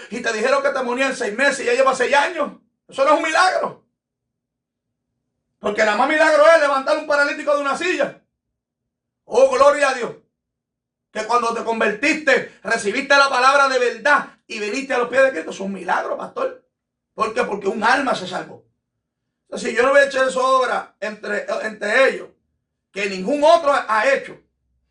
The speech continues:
no tendrían pecado. Pero ahora han visto y han aborrecido a mí y a mi Padre.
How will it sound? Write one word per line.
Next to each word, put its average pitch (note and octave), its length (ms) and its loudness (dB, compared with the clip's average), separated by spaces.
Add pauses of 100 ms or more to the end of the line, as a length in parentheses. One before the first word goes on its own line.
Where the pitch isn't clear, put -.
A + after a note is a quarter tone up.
(540)
no G#3+ 200 -4
tendrían C4+ 500 2
pecado. C4+ 720 2 (260)
Pero A#3+ 300 -2
ahora E4 680 4 (160)
han G#4 280 2 (160)
visto C#4 560 2 (500)
y B3+ 160 -12
han F#4+ 200 2 (160)
aborrecido D#4+ 960 0 (560)
a A#3 240 2
mí F#4 100 -2 (540)
y - 160 -8
a - 160 4
mi A#3+ 140 -6
Padre. - 580 0